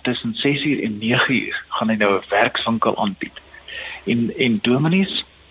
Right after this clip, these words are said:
pastore, uh, oraliste, musiekgroepe, mense wat belangstel om, om, uh, in musiek en in liturgie, is welkom om hierdie werkswinkel by te woon. En, uh, dit, dit vind plaas donderdag aand, soos ek gesê het, tussen ses uur en nege uur namiddag.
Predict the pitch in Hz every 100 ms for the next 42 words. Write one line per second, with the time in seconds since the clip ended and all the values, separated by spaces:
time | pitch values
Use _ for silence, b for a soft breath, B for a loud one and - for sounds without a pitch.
0 | - - 101 - 147 160 175 190 - -
1 | - - - - B B B - 92 101
2 | 98 92 87 - 135 123 92 113 - -
3 | 165 170 - - - 208 190 175 - 170
4 | 160 175 165 160 - - 123 147 165 139
5 | 139 120 113 135 - 143 131 101 - -
6 | - - - - - - - 110 104 -
7 | 151 139 135 160 - 202 110 95 - 110
8 | - 143 143 143 B B - 135 - 202
9 | 143 160 139 110 131 151 110 98 - 101
10 | - 92 92 - 92 - - - _ _
11 | - B B B B - 117 117 117 113
12 | 107 104 101 - 127 - - 139 139 185
13 | 160 - 123 117 110 107 110 107 110 -
14 | - - - - 117 - 98 92 - 120
15 | 117 123 104 95 95 - 78 - 98 131
16 | 165 - -